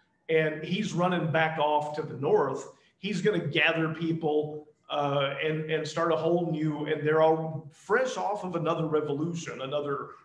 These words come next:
revolt. He says, "This is gonna be terrible. Go write him down." Uh, so Joab's men, along with the Kerethites and Pelethites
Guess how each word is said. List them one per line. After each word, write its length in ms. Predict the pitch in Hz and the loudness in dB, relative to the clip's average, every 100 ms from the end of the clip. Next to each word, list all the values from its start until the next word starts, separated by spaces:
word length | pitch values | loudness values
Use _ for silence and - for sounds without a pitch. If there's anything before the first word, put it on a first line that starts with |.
| - | -10
revolt. 680 | 151 139 151 190 135 - - - _ - | -8 -2 2 2 2 -6 -14 -20 _ -14
He 60 | |
says, 180 | 175 165 | -8 -6
"This 200 | 160 - | -4 -4
is 80 | 180 | -2
gonna 160 | 190 190 | 0 0
be 140 | 180 | 0
terrible. 580 | 165 190 214 127 120 - | 0 0 0 -2 -4 -4
Go 120 | 151 | 0
write 340 | 185 156 165 165 | 2 2 2 2
him 180 | 165 | 0
down." 340 | 160 151 127 143 - _ _ _ _ _ 143 | 2 2 0 -8 -16 _ _ _ _ _ -6
Uh, 520 | 143 139 131 127 127 - _ _ _ _ _ _ _ _ _ _ _ _ _ _ _ | -2 0 0 -2 -8 -12 _ _ _ _ _ _ _ _ _ _ _ _ _ _ _
so 200 | - 175 | -6 -2
Joab's 600 | 170 175 220 220 196 139 | 2 6 8 8 4 2
men, 200 | 170 175 | 4 4
along 340 | 156 147 170 | 4 4 4
with 140 | 170 170 | 2 -2
the 60 | |
Kerethites 720 | 139 - 196 196 175 165 160 | -4 0 2 2 2 0 0
and 140 | 160 - | -4 -2
Pelethites 800 | 170 175 160 147 135 139 127 - | 0 0 0 0 -2 -4 -8 -14